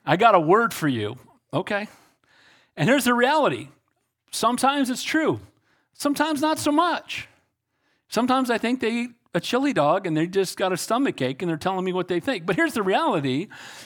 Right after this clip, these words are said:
is that when someone has a word for the Lord from you, what should you check it against? The Word of God. It will always agree with the Word of God,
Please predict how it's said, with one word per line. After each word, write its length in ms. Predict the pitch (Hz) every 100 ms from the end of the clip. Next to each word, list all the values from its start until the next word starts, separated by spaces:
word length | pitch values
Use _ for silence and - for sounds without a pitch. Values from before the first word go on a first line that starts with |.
| -
is 200 | 233 196
that 240 | 254 220
when 260 | 180 277 339
someone 360 | - 320 311 240
has 240 | 294 269
a 60 | 226
word 340 | 185 277 277
for 120 | 240
the 80 | 214
Lord 280 | 208 214 185
from 320 | - 330 240
you, 200 | 160 185
what 280 | 208 247 285
should 200 | 277 233
you 80 | 240
check 300 | - 262 254
it 80 |
against? 680 | 226 240 240 139 - - - _ _ _ _ _ _
The 60 | 123
Word 220 | 127 147
of 100 | 127
God. 300 | 120 87 - - _ _ _ _ _ _ -
It 60 | 202
will 120 | 247
always 440 | 247 285 311 294
agree 240 | 240 226 262
with 160 | 247
the 80 | 226
Word 220 | 208 190
of 140 | 143 135
God, 240 | 117